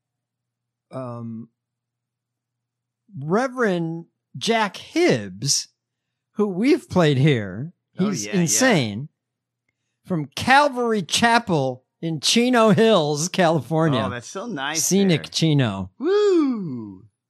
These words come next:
Speaker 1: Uh, gave the fucking invocation opening prayer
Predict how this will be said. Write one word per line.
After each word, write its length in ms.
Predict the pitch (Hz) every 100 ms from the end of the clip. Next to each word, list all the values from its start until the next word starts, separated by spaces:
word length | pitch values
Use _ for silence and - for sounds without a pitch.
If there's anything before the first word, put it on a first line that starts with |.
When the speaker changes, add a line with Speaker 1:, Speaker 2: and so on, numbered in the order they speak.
| _ -
Speaker 1:
Uh, 580 | 170 170 160 156 160 - _ _ _ _ _ _ _ - 160
gave 560 | 254 277 311 339 330 -
the 140 | 226
fucking 640 | - - 285 277 285 254 240
invocation 1600 | - 277 302 285 240 262 233 - 254 269 - 214 156 147 151 151 _ _ _ _ -
opening 540 | 247 262 269 247 214
prayer 720 | - 277 285 247 165 151 147